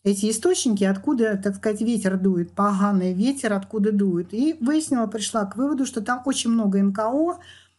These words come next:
зарубежных, э, к-, вражеских Н К О, и которые связаны именно, они сидят,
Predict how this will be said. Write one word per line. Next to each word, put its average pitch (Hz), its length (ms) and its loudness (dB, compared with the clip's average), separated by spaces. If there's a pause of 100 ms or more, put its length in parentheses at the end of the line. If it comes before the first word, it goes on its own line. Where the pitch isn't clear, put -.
(240)
зарубежных, 254 840 0
э, 202 80 -2
к-, 226 160 -2
вражеских 240 680 0
Н 262 140 2
К 254 180 -2
О, 254 300 -2 (340)
и 247 100 0
которые 311 380 2
связаны 262 500 0
именно, 240 480 2
они 226 280 0
сидят, 247 420 0